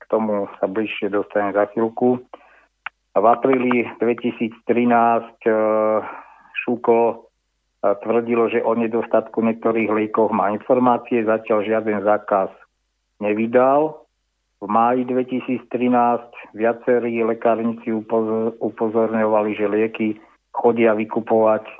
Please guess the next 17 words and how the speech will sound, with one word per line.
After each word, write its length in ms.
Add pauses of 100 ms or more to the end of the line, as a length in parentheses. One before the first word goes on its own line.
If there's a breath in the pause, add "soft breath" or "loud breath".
(120)
obchodníci 720
priamo 400
do 240
lekární, 720 (320 soft breath)
ponúkajú 640
vysoké 560
prírážky, 800
často 340
ide 300
o 240
dvadsaťpäť 580 (140)
až 40 (120)
tridsať 400
percentnú 560
maržu. 640 (560 loud breath)
Ministerstvo 640
zdravotníctva 800